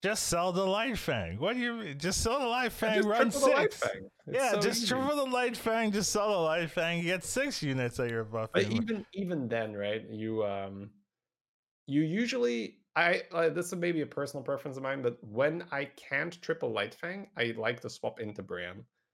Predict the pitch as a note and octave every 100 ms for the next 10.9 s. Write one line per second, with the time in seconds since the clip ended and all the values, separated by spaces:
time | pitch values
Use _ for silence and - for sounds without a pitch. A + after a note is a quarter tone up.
0 | _ _ - B2+ C#3 - B2+ G2+ A2+ A2+
1 | - A#2 G2 F2+ G#2 B2 - C#3+ D3 C#3+
2 | C#3+ D3 B2+ G2+ G#2 G#2 G2 - - -
3 | - - F#2+ F#2 F2+ F#2 - F#2+ F2+ D#2+
4 | E2+ F2 - - E2 F#2+ - _ _ _
5 | _ - A#2+ A2+ G#2 A#2+ - - C#3+ B2
6 | A#2 A2+ G#2+ G#2 - A2+ G2+ G#2 G2+ G2
7 | G2 - G2+ F#2 F#2 G2+ G#2 G#2 G2+ G2
8 | G2 C#3+ C#3 D3 D#3 D#3 D#3+ F3+ F#3 -
9 | A2 G2 G#2 G2 G2 F#2+ F#2 F#2+ G#2 G#2
10 | G#2 G2+ A2+ A2+ A2+ A2 A2 G#2+